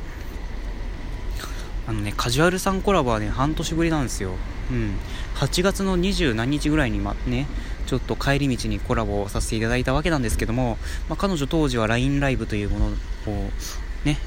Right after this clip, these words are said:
メインに、ね、歌い、う-、なんだっけ、弾き語りですか。弾き、え？弾き語りじゃないね。あの、まあ、歌って、歌ってましたね。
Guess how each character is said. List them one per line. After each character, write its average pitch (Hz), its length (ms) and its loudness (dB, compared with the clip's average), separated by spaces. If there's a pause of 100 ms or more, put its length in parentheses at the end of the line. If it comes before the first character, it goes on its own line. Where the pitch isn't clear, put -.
メ 127 140 2
イ 123 140 0
ン 104 120 -2
に、 98 120 -2 (640)
ね、 147 160 2 (240)
歌 170 300 4
い、 185 140 4
う-、 - 20 -4 (380)
な 135 80 2
ん 123 40 2
だ 110 60 -2
っ - 20 -4
け、 - 80 -2
弾 - 120 0
き 185 120 6
語 185 80 6 (100)
り 175 80 4
で 175 80 4
す - 120 -2
か。 - 100 0 (420)
弾 - 100 0
き、 185 160 4 (160)
え？ 147 120 4 (500)
弾 214 140 6
き - 40 6
語 214 60 6
り 208 120 6
じ 196 80 6
ゃ - 20 8
な 185 100 6
い 135 80 6
ね。 101 180 2 (540)
あ 120 100 0
の、 113 80 0 (420)
ま 120 220 0
あ、 - 20 -6 (320)
歌 131 160 4
っ 120 40 4
て、 113 400 -2
歌 123 180 -2
っ - 20 -4
て 143 320 2
ま 131 120 2
し - 80 2
た 110 60 -2
ね。 127 180 0